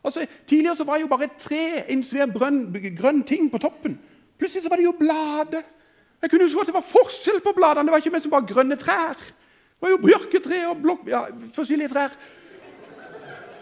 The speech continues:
De som kjenner meg vet at jeg har veldig grønne fingre. Nå er jeg på gyngende grunn.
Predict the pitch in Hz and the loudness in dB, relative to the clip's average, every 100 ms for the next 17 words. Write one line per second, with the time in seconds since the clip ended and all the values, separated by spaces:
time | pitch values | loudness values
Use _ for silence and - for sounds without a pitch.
0 | - - - - - - - - - - | -20 -20 -20 -20 -20 -20 -20 -20 -20 -20
1 | - - _ - _ - 254 311 277 311 | -20 -20 _ -20 _ -8 -4 0 4 4
2 | 359 320 294 277 311 330 320 320 285 277 | 4 4 4 4 4 4 4 2 2 2
3 | 285 311 311 359 - - - 240 349 311 | 4 4 4 2 -2 -12 -2 2 2 4
4 | 320 330 370 294 349 302 | 4 6 4 2 2 0